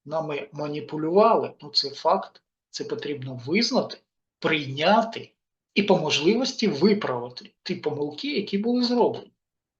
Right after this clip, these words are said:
Ну, а по великому рахунку, все це зараз не так вже і важливо, тому що ми йдемо, наш світ іде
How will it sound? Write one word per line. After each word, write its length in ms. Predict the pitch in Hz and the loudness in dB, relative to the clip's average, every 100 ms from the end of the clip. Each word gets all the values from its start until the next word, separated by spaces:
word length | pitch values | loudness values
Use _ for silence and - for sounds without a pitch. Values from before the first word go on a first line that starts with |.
| _ _ - | _ _ 6
Ну, 340 | 214 170 - | 8 8 4
а 160 | 190 165 | 4 6
по 140 | 180 | 6
великому 680 | 180 220 294 339 233 170 143 | 8 8 8 6 6 6 4
рахунку, 560 | 135 - 131 120 - _ _ _ _ | 0 -2 -10 -12 -16 _ _ _ _
все 240 | - - 302 | -4 -2 0
це 180 | - 190 | 2 4
зараз 460 | 190 247 214 - | 6 6 6 2
не 100 | 180 | -2
так 280 | - 214 - | 2 2 2
вже 220 | - 165 | -2 -2
і 80 | 147 | -2
важливо, 640 | 135 131 127 240 196 117 - | -2 0 2 2 2 -2 -8
тому 220 | 165 185 | -6 -4
що 380 | - 160 131 - _ _ _ _ _ | -2 -2 -2 -4 _ _ _ _ _
ми 260 | 139 240 254 | 0 2 2
йдемо, 480 | - 151 131 131 151 | 0 2 2 0 -4
наш 260 | 143 - - | 0 2 2
світ 320 | 156 143 - | 0 -8 -8
іде 400 | 123 170 240 | 0 2 2